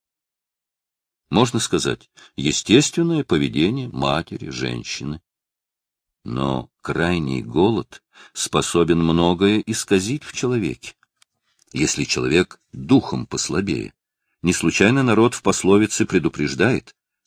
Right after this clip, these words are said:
«Голод не тетка». В том же доме и даже квартире той поселилась другая женщина. Такая вроде бы видная, рослая из себя, рассказывают нам.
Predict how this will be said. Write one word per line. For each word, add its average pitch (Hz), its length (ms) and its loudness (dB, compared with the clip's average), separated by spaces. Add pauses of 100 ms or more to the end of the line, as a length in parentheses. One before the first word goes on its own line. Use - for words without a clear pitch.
(140)
«Голод 90 600 4
не 78 120 -2
тетка». - 480 0 (1400)
В - 160 -8
том 165 240 6
же 147 120 4
доме 92 480 2 (200)
и 90 100 0
даже 113 260 6
квартире 90 640 2
той 113 360 0 (320)
поселилась 135 540 4
другая 82 400 0
женщина. 73 560 -8 (840)
Такая 127 400 4
вроде 71 280 -2
бы 64 200 -2 (160)
видная, 107 600 -4 (140)
рослая 101 640 4
из 110 200 -6
себя, 117 420 -2 (240)
рассказывают 69 680 -4
нам. 57 220 -12